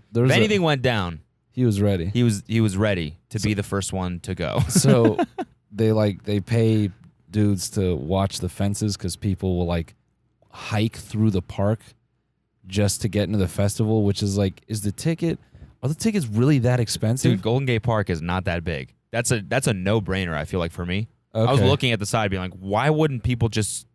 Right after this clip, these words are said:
Speaker 2: sneak in here? It's
Speaker 1: Yeah.
Speaker 2: so fucking easy."
Speaker 1: Yeah. Yeah. Well, our mans that was guarding our area of the, of the fence was just literally sitting with wood up his ass.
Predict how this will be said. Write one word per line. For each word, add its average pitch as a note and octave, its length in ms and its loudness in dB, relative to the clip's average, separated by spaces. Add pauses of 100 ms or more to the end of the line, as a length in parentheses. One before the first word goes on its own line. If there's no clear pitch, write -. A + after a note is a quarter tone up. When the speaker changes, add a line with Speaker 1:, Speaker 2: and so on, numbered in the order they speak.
Speaker 2:
sneak A2 400 -2
in A2 100 0
here? F#2 180 -4
It's - 200 -2
Speaker 1:
Yeah. A2 140 4
Speaker 2:
so A#2 220 4
fucking G#2+ 380 -2
easy." F#2 360 -6
Speaker 1:
Yeah. G#2+ 340 -2 (460)
Yeah. G2 320 -6 (560)
Well, G2+ 400 0 (380)
our G#2+ 120 0
mans G#2+ 420 2
that G2+ 180 2
was F#2+ 120 -2
guarding G2 400 0
our G2+ 200 2
area G2 460 4
of F2 260 -2
the, E2+ 280 -2 (300)
of F#2+ 140 -6
the F2+ 80 -4
fence G2+ 460 -2
was F#2 180 -2
just F2+ 400 -4 (560)
literally A2 480 4
sitting F#2+ 580 0 (120)
with F#2+ 220 -2
wood G2 220 2
up F2+ 120 0
his E2+ 160 -2
ass. D#2 460 -4